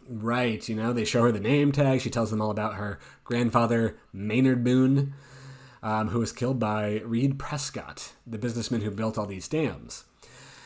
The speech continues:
Um, and that's where we get the flashback, of course, where apparently some people didn't like the fact that the dams are getting built. And we have this, like, scene where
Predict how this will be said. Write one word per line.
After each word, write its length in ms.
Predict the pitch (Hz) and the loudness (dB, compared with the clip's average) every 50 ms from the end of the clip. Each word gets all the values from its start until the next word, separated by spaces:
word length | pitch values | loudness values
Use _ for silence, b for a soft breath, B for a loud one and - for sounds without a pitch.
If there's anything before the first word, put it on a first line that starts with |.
| B B B | B B B
Um, 440 | - 113 107 104 98 95 90 95 95 - | -8 -6 -6 -6 -6 -8 -8 -12 -12 -6
and 120 | 123 120 127 | -2 0 0
that's 160 | 151 147 - | 2 2 2
where 60 | 165 | 2
we 80 | 147 131 | 2 2
get 140 | 131 123 | 2 0
the 60 | - 117 | 0 -2
flashback, 480 | - - 113 110 107 - - 110 98 - | -4 -2 -2 -2 -2 -2 -2 -4 -2 -4
of 120 | 104 - | -8 -6
course, 340 | - - 107 104 101 - - | -4 -2 -2 -2 -2 -4 -6
where 160 | 107 92 82 | -6 -8 -10
apparently 400 | - - 110 107 104 92 90 98 | -10 -8 -8 -8 -8 -8 -10 -8
some 240 | - - 117 113 107 | -8 -6 -4 -4 -4
people 220 | 110 107 - 98 | -4 -6 -8 -8
didn't 220 | 92 - 80 - 113 | -10 -12 -12 -12 -8
like 220 | 127 120 113 - | -8 -8 -8 -8
the 60 | 104 | -10
fact 220 | - 117 107 101 - | -8 -6 -6 -6 -8
that 120 | 98 - | -10 -14
the 60 | - | -12
dams 380 | 90 113 127 147 160 156 139 139 | -6 -4 -2 0 0 2 4 4
are 40 | 139 | 4
getting 260 | 143 131 127 123 117 | 6 6 4 4 4
built. 360 | 123 123 120 123 117 - - B B B B B 139 B B | 4 4 4 4 2 0 -6 B B B B B -16 B B
And 280 | - 117 113 113 110 110 | -6 -2 0 0 2 2
we 80 | 113 113 | 0 0
have 180 | - 170 165 | 0 0 0
this, 280 | 135 113 - - - - | 0 -2 -2 -4 -6 -6
like, 240 | 127 104 101 - - - _ _ _ _ _ | -6 -6 -6 -8 -14 -20 _ _ _ _ _
scene 580 | - - - - 139 135 135 139 143 139 139 135 | -10 -6 -2 4 6 8 8 8 8 8 8 6
where 440 | 123 113 110 107 107 107 107 101 | 6 4 4 2 2 2 2 0